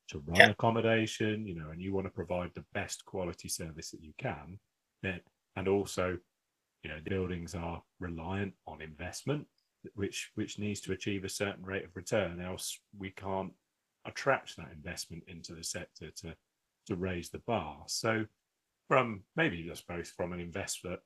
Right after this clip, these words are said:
Speaker 1: investor and a provider standpoint, what do you think your role is in, in that affordability problem in the sector?
Speaker 2: I think our, our, our role has been so far where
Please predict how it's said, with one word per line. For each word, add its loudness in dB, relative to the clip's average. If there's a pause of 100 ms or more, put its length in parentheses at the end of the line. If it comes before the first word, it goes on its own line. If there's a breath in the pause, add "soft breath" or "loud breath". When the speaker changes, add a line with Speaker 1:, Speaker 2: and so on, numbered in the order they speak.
Speaker 1:
investor -2
and -2
a -4
provider -2
standpoint, -12 (100)
what 2
do -6
you 0
think -6 (340)
your -2
role -10
is -10
in, -12 (380)
in -8
that -6 (120)
affordability -2 (320)
problem -4
in -16
the -10
sector? -6 (920 loud breath)
Speaker 2:
I 2
think 6 (100)
our, 8 (180)
our, 10 (120)
our 12
role 12
has 8
been 4 (240)
so 10
far 8 (220)
where 12